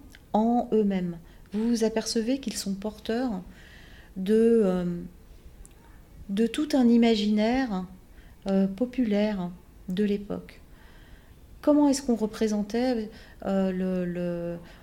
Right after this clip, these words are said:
le, l'idée du diable, euh, l'idée de la fête, euh, euh, l'idée, euh, li-, l'idée de, de, de, d'être, là je parle vraiment d'idée, l'idée de, d'être, d'être sous, euh,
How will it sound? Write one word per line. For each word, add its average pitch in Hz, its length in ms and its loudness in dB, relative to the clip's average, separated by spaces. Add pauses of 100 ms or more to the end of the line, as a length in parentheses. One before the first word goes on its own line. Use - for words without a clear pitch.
le, 180 360 -2
l'idée 196 320 0
du 208 120 -2
diable, 220 680 -2
euh, 175 340 0 (580)
l'idée 208 320 2
de 190 80 2
la 196 100 2
fête, 240 680 0
euh, 175 480 -4 (640)
euh, 175 600 -2 (320)
l'idée, 208 540 2
euh, 175 480 -2 (400)
li-, 190 340 -4
l'idée 202 380 2
de, 190 220 0
de, 185 260 -2
de, 175 260 -4
d'être, 202 400 -2
là 208 140 -2
je 208 100 -4
parle 208 140 -6
vraiment 214 260 0
d'idée, 190 400 -2 (380)
l'idée 202 340 2
de, 190 300 0
d'être, 190 380 -2 (480)
d'être 208 280 -2
sous, 220 560 -4
euh, 180 320 0